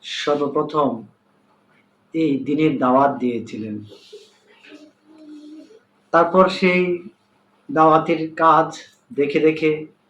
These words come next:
আশেপাশে যারা ছিল, আত্মীয় স্বজন, তারাও দেখলো, তারাও সেই দাওয়াত গ্রহণ করলো। একটা পর্যায়ে এসে আল্লাহ সুবহানাহু ওয়া তাআলা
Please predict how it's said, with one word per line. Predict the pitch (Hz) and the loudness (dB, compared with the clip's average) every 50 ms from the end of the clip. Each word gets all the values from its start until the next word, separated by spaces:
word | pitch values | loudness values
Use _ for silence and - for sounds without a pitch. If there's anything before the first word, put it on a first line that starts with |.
| _ _ _ _ _ _ _ - _ _ _ _ _ _ _ - | _ _ _ _ _ _ _ -20 _ _ _ _ _ _ _ -6
আশেপাশে | 147 131 - - 143 156 156 160 160 139 | -6 -4 -4 -2 -2 -2 0 0 -2 0
যারা | 143 139 143 143 - | 0 0 0 0 0
ছিল, | - 143 131 135 135 | -2 -2 0 0 0
আত্মীয় | 131 127 135 - - 143 139 127 | -2 -2 -4 -6 -4 -2 -2 -2
স্বজন, | - - 135 127 131 127 117 110 | -2 -4 -6 -4 -4 -6 -6 -8
তারাও | - 131 123 123 123 | -8 -8 -6 -6 -6
দেখলো, | 117 123 123 127 131 139 135 139 143 139 - _ _ _ _ _ _ _ _ _ _ _ _ - | -4 -6 -6 -6 -4 -4 -4 -4 -6 -8 -16 _ _ _ _ _ _ _ _ _ _ _ _ -4
তারাও | 139 139 143 143 143 135 | -2 0 0 0 0 -2
সেই | - - - 147 123 | -8 -6 -4 -4 -2
দাওয়াত | 131 123 123 123 127 - | 0 0 -2 -2 -4 -6
গ্রহণ | - 120 110 113 113 107 | -10 -10 -10 -10 -10 -10
করলো। | - - 104 - 453 466 480 466 480 523 523 523 494 480 466 - 320 330 339 359 415 415 320 320 311 403 415 415 403 415 415 _ _ - - - _ _ _ _ _ _ - | -8 -8 -8 -8 -10 -12 -16 -16 -16 -14 -14 -14 -14 -14 -16 -16 -16 -16 -16 -16 -16 -18 -18 -18 -16 -16 -16 -16 -16 -20 -20 _ _ -20 -20 -20 _ _ _ _ _ _ -4
একটা | 185 190 190 214 196 | -2 0 2 2 6
পর্যায়ে | 202 196 190 190 190 202 196 196 190 | 6 6 6 8 8 6 6 6 6
এসে | 190 190 196 196 202 202 | 4 4 2 4 4 4
আল্লাহ | 185 170 165 170 170 | 4 4 2 2 0
সুবহানাহু | 170 170 170 175 175 180 180 170 | -2 0 0 2 4 4 4 2
ওয়া | 151 143 139 - | 0 -2 -2 -2
তাআলা | 143 139 139 139 131 131 127 123 127 131 | 0 0 0 0 0 -2 -4 -6 -8 -10